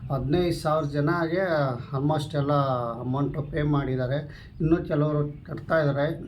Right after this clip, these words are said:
ಇನ್ನು ಎಂಟು ಸಾವಿರ ಚಿಲ್ಲರೆ ರೆಡಿ ಇದ್ದಾವೆ. ಈ ಥರ ಎಲ್ಲ ಇರುವಾಗ, ಆ, ಅವರೊಬ್ರಿಗೇನು ಸ್ಪೆಷಲ್ಲು ಅಂತ ಇಲ್ಲಿ ಫಲಾನುಭವಿಗಳೆಲ್ಲ ಗಲಾಟೆ ಮಾಡಿ, ಈ ನೋಡಿ, ಇವತ್ತು ಸಹ ರಾಜೀವ್ ಗಾಂಧಿ ವಸತಿ ನಿಗಮಕ್ಕೆ ಭೇಟಿ ಮಾಡಿದ್ದಾರೆ.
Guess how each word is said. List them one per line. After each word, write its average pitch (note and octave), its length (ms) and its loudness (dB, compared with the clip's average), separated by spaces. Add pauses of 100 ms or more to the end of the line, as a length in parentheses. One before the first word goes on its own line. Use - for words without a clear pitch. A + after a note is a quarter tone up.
(160)
ಇನ್ನು C#3 500 0
ಎಂಟು C3+ 180 -4
ಸಾವಿರ D#3 200 2
ಚಿಲ್ಲರೆ C#3+ 400 -4
ರೆಡಿ B2 160 -2
ಇದ್ದಾವೆ. C#3 460 0
ಈ C#3+ 260 -2
ಥರ E3+ 180 0 (200)
ಎಲ್ಲ D#3 420 2
ಇರುವಾಗ, D#3+ 500 2
ಆ, C#3 720 -2
ಅವರೊಬ್ರಿಗೇನು E3 840 2
ಸ್ಪೆಷಲ್ಲು C#3+ 420 0
ಅಂತ C#3 220 -2
ಇಲ್ಲಿ C3+ 600 0 (300)
ಫಲಾನುಭವಿಗಳೆಲ್ಲ C3+ 680 0
ಗಲಾಟೆ B2+ 380 -4
ಮಾಡಿ, B2+ 300 -2
ಈ C3+ 360 -2 (240)
ನೋಡಿ, C3 480 0 (380)
ಇವತ್ತು E3+ 340 2
ಸಹ C#3+ 260 2 (640)
ರಾಜೀವ್ B2 180 -4
ಗಾಂಧಿ B2+ 260 -2
ವಸತಿ D3 400 -4
ನಿಗಮಕ್ಕೆ C3+ 560 -2
ಭೇಟಿ C#3 220 -2
ಮಾಡಿದ್ದಾರೆ. C#3 480 -2